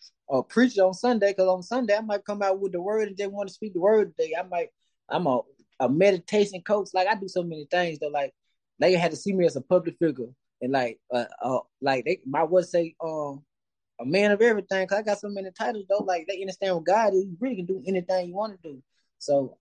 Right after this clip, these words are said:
I basically do whatever I, I choose that I have a desire to do. But I'm, but everything gotta have purpose though.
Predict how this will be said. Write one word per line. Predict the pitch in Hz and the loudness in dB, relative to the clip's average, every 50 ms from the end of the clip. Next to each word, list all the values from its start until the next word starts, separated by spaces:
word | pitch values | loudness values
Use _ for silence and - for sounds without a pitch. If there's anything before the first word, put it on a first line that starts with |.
| _ - | _ -6
I | 143 160 | -6 -2
basically | 147 147 180 208 - - 156 | 2 2 2 2 0 -4 -2
do | 156 170 165 165 - - | 0 0 0 -2 -6 -8
whatever | - 147 151 156 139 - _ - 139 151 151 151 | -4 -2 0 0 0 -2 _ 0 0 2 2 4
I, | 151 147 147 - - 147 | 2 2 0 -2 -4 -6
I | 143 | -8
choose | - - - 170 165 160 156 147 | -6 -2 0 0 2 0 -2 -6
that | 147 151 147 | -4 0 0
I | 147 147 | 2 2
have | 143 151 156 147 135 | 2 2 0 0 -2
a | 131 | -6
desire | 123 120 120 143 151 165 151 | -10 -6 -4 -2 -2 -2 -4
to | 143 135 | -6 -10
do. | 131 143 160 156 135 _ _ _ _ _ _ - | -10 -8 -8 -8 -10 _ _ _ _ _ _ 2
But | 135 135 | 2 2
I'm, | 131 123 - _ _ _ - | 2 2 -4 _ _ _ -2
but | 131 131 | 2 4
everything | 160 165 160 151 170 165 160 | 2 2 2 0 -2 -2 0
gotta | 151 160 156 156 | 0 0 0 0
have | 160 151 - - | 0 -2 -2 0
purpose | - 180 185 165 156 135 | 0 0 0 -2 -4 -6
though. | 147 139 127 | -6 -6 -6